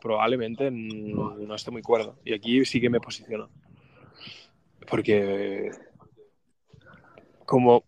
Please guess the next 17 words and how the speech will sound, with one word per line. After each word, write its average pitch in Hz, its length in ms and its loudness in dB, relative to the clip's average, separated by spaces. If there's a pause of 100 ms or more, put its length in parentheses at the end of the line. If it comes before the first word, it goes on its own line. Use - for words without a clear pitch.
(320)
como 123 260 2
hemos 156 180 2
dicho 165 200 -8
antes, 110 280 -10
¿no? 175 160 -14 (420)
Eh, 123 160 -10
somos 156 520 2 (160)
animales 131 580 -4 (120)
relacionales, - 680 -10
tío. - 160 -12 (160)
Seres - 420 -4
relacionales. 101 640 -10 (420)
Y 127 120 0
cuando 113 240 0
nos 107 140 -8
aislamos, 123 720 -2 (480)
perdemos, 117 680 -6